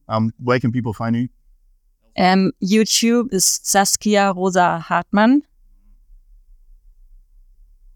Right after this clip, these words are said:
Speaker 2: Yes.
Speaker 1: Yeah.
Speaker 2: And then my, my internet,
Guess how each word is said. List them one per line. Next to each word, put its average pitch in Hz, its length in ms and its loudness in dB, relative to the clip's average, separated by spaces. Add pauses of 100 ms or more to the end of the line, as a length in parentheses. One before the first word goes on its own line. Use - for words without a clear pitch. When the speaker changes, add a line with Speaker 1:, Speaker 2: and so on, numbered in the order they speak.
(600)
Speaker 2:
Yes. - 420 0 (180)
Speaker 1:
Yeah. 127 80 -20 (240)
Speaker 2:
And 190 260 4
then 196 80 2 (100)
my, 190 360 0
my 170 420 -4 (160)
internet, 208 560 0